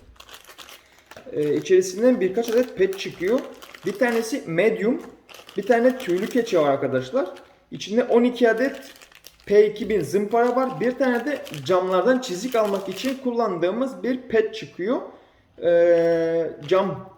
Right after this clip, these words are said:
camlı bir pet. Bunların ikisini ayrı ayrı koyuyorum. Biraz onunla deneme yapacağız. Devam edelim. İçerisinden bir adet akü çıkıyor arkadaşlar. Akümüz, e, on nokta sekiz volt,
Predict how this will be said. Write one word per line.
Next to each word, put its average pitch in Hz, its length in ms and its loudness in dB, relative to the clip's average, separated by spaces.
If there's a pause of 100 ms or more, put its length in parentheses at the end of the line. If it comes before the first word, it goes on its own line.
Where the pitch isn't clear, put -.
camlı 185 540 2 (200)
bir 160 260 -6
pet. 247 340 2 (480)
Bunların 196 160 -2
ikisini 196 380 -4
ayrı 170 300 4
ayrı 190 240 2
koyuyorum. 170 320 -2
Biraz 165 220 4
onunla 160 260 -2
deneme 147 220 0
yapacağız. 147 500 -2 (1300)
Devam 240 240 6
edelim. 233 300 4
İçerisinden 226 600 2
bir 240 60 4
adet 233 300 0
akü 214 300 0
çıkıyor 180 320 2
arkadaşlar. 147 580 0 (120)
Akümüz, 247 680 -2 (960)
e, 165 160 2
on 233 280 4
nokta 202 300 2
sekiz 220 520 -2
volt, 277 280 0